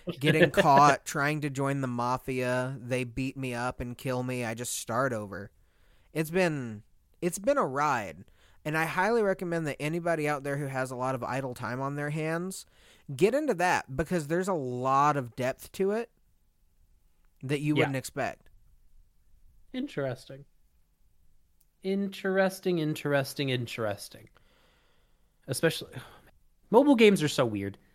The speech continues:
Speaker 1: Yeah.
Speaker 2: Like, not weird as in, like, oh, you know, BitLife is a weird concept, 'cause there's much weirder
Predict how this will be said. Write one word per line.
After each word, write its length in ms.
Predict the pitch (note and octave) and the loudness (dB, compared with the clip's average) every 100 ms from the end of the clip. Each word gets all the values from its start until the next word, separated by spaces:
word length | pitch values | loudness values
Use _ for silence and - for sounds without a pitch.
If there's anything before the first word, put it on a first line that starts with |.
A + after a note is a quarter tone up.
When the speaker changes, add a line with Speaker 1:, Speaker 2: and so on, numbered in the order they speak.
| - | -6
Speaker 1:
Yeah. 320 | D3+ B2 G2+ - _ - | -2 -2 -4 -10 _ 0
Speaker 2:
Like, 380 | F3 D#3+ C#3 - _ _ _ - | 4 4 4 -10 _ _ _ -2
not 320 | F#3 C4 B3 | 6 6 6
weird 340 | D3+ E3+ E3+ D#3+ | 4 6 6 6
as 120 | D3 | 2
in, 100 | C#3+ | 2
like, 240 | C#3 C3 _ _ | 0 -2 _ _
oh, 360 | A#3 A3 C#3+ A#2+ | 8 8 8 4
you 120 | C3+ | 2
know, 100 | B2 | 2
BitLife 460 | A#2+ D3+ D#3 D#3 D3 | 6 6 8 6 6
is 120 | C#3+ | 2
a 40 | C3 | 0
weird 320 | B2+ C#3 C3 | 2 2 2
concept, 540 | - C3 B2 A#2 G#2 | 4 6 6 0 -2
'cause 140 | - E3 | 0 4
there's 180 | F#3+ F3 | 4 6
much 240 | G#3+ - | 4 4
weirder 560 | B2+ C3+ C#3 D3+ D#3+ | 0 4 4 4 2